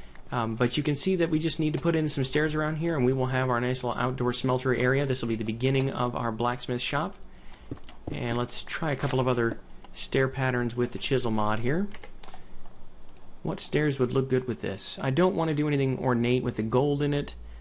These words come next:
Uh, maybe if we had a few of these here and there, and the rest of them were, um, regular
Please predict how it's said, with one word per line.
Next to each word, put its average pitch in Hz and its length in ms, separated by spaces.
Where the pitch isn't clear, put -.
Uh, 117 140
maybe 175 260
if 165 120
we 143 100
had 139 120
a 120 60
few 151 240
of 151 80
these 156 220
here 147 220
and 113 200
there, 170 400
and 117 220
the 113 80
rest 127 300
of 127 120
them 123 400
were, 110 520
um, 107 320
regular 110 520